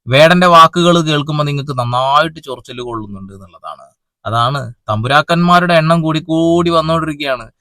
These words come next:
ഈ തമ്പുരാക്കന്മാരുടെ ഒക്കെ ഒരു പഴയ കഥ അന്വേഷിച്ചു പോയി കഴിഞ്ഞാൽ അതിന് ഏറ്റവും വലിയ കോമഡി.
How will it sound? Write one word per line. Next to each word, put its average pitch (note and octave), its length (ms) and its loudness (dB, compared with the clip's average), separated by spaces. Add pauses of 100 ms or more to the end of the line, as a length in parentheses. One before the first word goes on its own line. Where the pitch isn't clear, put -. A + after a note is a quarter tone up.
(160)
ഈ D3+ 80 -2
തമ്പുരാക്കന്മാരുടെ E3+ 840 2
ഒക്കെ F3+ 120 -4
ഒരു F3+ 100 -2
പഴയ E3 320 2
കഥ E3+ 180 4
അന്വേഷിച്ചു E3 460 0
പോയി F3 240 -4
കഴിഞ്ഞാൽ E3+ 360 0
അതിന് E3 240 0
ഏറ്റവും D#3 300 -6
വലിയ D#3+ 180 -4
കോമഡി. C#3 500 -2